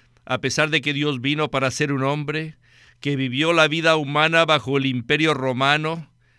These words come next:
pero aún así, la nación de Israel no se arrepintió. Dios vino personalmente para contactarlos y ellos lo rechazaron.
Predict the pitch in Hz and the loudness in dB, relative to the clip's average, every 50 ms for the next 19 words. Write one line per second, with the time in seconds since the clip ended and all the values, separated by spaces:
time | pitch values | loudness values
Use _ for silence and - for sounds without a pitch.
0 | _ _ _ _ _ - 117 110 110 113 - - 101 95 95 104 120 139 147 151 | _ _ _ _ _ -8 -6 -4 -4 -6 -6 -8 -8 -6 -6 -4 -4 -2 -2 -2
1 | - - - 170 160 123 95 87 87 - - _ _ _ _ _ _ _ _ _ | -4 -4 -4 -2 -2 -2 -4 -6 -10 -16 -20 _ _ _ _ _ _ _ _ _
2 | - 110 113 117 117 117 117 110 117 117 107 - - - - 120 123 131 143 147 | -10 -6 -4 0 0 0 2 2 2 0 0 0 -4 -4 -4 -2 -2 -2 -2 -2
3 | 151 151 156 156 156 160 151 156 156 151 127 113 107 107 107 113 123 123 - _ | -4 -2 -2 -2 -2 -4 -6 -6 -4 -2 -2 -2 -2 -2 -4 -6 -10 -14 -18 _
4 | _ _ _ _ _ _ _ - 101 98 98 113 117 123 117 - - 127 120 117 | _ _ _ _ _ _ _ -12 -10 -6 -4 -2 -2 -2 -4 -4 -6 -4 -4 -4
5 | 113 107 110 110 101 - 110 95 98 92 - - 101 92 90 82 - - _ _ | -4 -4 -6 -8 -8 -8 -8 -8 -8 -10 -10 -10 -8 -8 -8 -10 -12 -18 _ _
6 | _ _ _ _ _ _ _ _ _ _ _ _ _ _ _ _ _ _ _ _ | _ _ _ _ _ _ _ _ _ _ _ _ _ _ _ _ _ _ _ _
7 | _ _ _ _ _ _ _ _ _ _ _ 123 131 143 156 156 139 131 156 156 | _ _ _ _ _ _ _ _ _ _ _ -4 -2 0 0 0 0 0 0 0
8 | 165 156 - 151 143 139 - 143 143 143 143 143 143 143 156 151 143 123 - - | 0 -2 0 -2 -4 -2 -2 -4 -2 -2 -2 -2 -2 -2 -2 -4 -4 -4 -6 -8
9 | 101 95 98 - _ - 123 131 143 135 143 147 139 120 147 139 - - - 151 | -12 -12 -14 -12 _ -4 0 0 0 0 0 -2 -2 -2 -2 -2 -2 0 2 2
10 | 151 147 123 123 117 107 101 92 - - - - _ _ _ _ _ _ _ _ | 2 2 0 -2 -6 -6 -8 -10 -12 -18 -20 -20 _ _ _ _ _ _ _ _
11 | _ _ _ - 104 90 110 120 127 123 107 135 135 139 - - - - - 123 | _ _ _ -18 -10 -6 -2 -2 -2 -2 -2 -2 -2 -2 -2 -6 -10 -8 -8 -6
12 | 110 107 110 107 113 107 - - - 110 98 - - 131 107 87 98 95 90 - | -6 -6 -6 -4 -4 -4 -4 -4 -6 -6 -6 -6 -6 -6 -6 -6 -8 -10 -10 -14
13 | - - 117 | -16 -20 -20